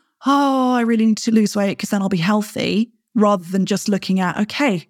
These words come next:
what am I doing in my life that makes me healthy?" Next time you see something like that and it's triggering you, or you are starting to question what you're currently doing, or you're worrying that you're doing the wrong things,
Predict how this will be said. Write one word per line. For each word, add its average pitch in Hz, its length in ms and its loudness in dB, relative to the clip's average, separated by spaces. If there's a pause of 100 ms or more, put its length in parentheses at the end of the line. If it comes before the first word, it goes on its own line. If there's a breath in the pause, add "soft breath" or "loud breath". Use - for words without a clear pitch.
(180)
what 220 280 0
am 208 100 4
I 208 80 2
doing 196 220 2
in 220 100 4
my 190 140 2
life 190 220 -2
that - 80 -12
makes 208 260 0
me 180 80 0
healthy?" 170 540 -6 (240 loud breath)
Next 262 280 2
time 302 220 2
you 285 100 2
see 269 180 0
something 196 320 -4
like 202 140 -8
that 190 160 0
and - 100 2
it's - 220 -4
triggering 190 500 0
you, 170 280 0
or 190 280 -2 (360 loud breath)
you 208 180 2
are 208 80 2
starting 226 280 -2
to - 80 -4
question - 500 -2
what 214 120 0
you're 208 100 0
currently 208 400 -2
doing, 180 340 0
or 196 120 2
you're 208 140 2
worrying 233 480 2
that 214 120 -2
you're 202 120 0
doing 196 280 0
the 190 80 0
wrong 185 260 -2
things, 175 720 -2